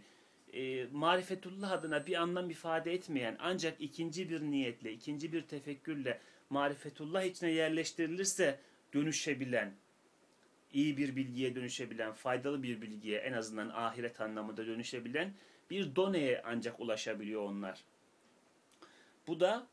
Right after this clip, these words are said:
e, faili unutup fiile bakmalarından kaynaklanıyor.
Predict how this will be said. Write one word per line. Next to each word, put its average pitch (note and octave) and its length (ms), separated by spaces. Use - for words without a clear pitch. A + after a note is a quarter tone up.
e, B2 520
faili C#3+ 580
unutup D3+ 400
fiile D#3 400
bakmalarından B2 760
kaynaklanıyor. G#2+ 840